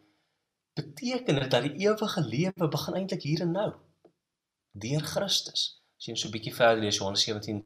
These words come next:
vers, vers drie, ehm, sk-, word hy, word hieroor geskryf. So iets van die ewige lewe begin reeds nou.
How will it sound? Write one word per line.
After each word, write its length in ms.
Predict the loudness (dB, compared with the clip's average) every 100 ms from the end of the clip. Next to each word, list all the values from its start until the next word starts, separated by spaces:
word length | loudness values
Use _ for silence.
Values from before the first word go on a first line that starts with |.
| -4
vers, 180 | -4 -4 -12 _
vers 180 | -8 -6 -4
drie, 340 | -4 -4 -6 -14 -20 _ -20 _ _ _
ehm, 300 | -6 -6 -6
sk-, 300 | -6 -8 -8 -12 -10
word 160 | -4 -4
hy, 80 | -4 -8 -12
word 160 | -12 -10
hieroor 300 | -8 -8 -2
geskryf. 540 | -2 -2 -6 -16 -20 -20 _ _ _ _ _ _ _ _ _ _ -16
So 140 | -10
iets 160 | -4 -4
van 120 | -4
die 100 | -2
ewige 260 | 0 2 0
lewe 440 | 2 2 4 2
begin 460 | 0 -8 -8 -10 -10 -10
reeds 340 | -10 -6 -4
nou. 140 | -4